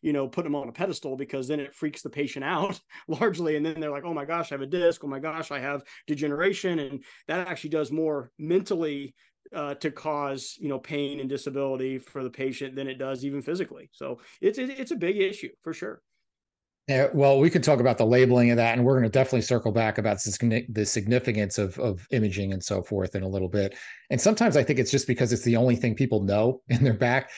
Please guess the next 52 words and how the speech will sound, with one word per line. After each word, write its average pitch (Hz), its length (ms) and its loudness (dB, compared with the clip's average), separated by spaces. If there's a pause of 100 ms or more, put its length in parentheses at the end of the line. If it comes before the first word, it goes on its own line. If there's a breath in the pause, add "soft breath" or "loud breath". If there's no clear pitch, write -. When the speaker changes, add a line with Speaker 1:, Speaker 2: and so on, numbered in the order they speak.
(120 loud breath)
Speaker 2:
It's 135 160 2
like 139 160 4
with 131 100 2
shoulders, 135 560 4
when 120 140 4
pe-, 120 160 2
how 120 80 2
many 135 140 2
people 131 160 4
come, 131 200 4
"Hey, 165 140 4
I 190 100 6
got 185 140 6
a 156 80 8
rotor 170 280 6
cuff 135 300 2
issue," 120 380 2 (320 loud breath)
you 131 100 0
know, 117 220 4
'cause 117 240 0
the 139 120 4
only 131 140 4
thing 127 160 2
they 120 80 4
know 123 220 6
is 113 100 2
their 110 140 2
rotator 113 500 2
cuff, 98 260 0
and 101 120 -2
they 107 80 2
don't 117 100 4
even 101 160 0
name 104 200 2
that 101 260 -2
right. 95 240 -6
So, 90 280 -8 (380 loud breath)
uh, 110 240 2
but 117 200 2
I, 131 200 6
I 135 140 6
digress. 135 580 6
I 127 80 2
wanna, 165 200 4
I - 120 2
wanna 190 220 4 (400)
kinda 139 220 4
go 143 280 6
early 147 380 6
in 147 340 4 (300 loud breath)
on 135 160 4
this 156 340 4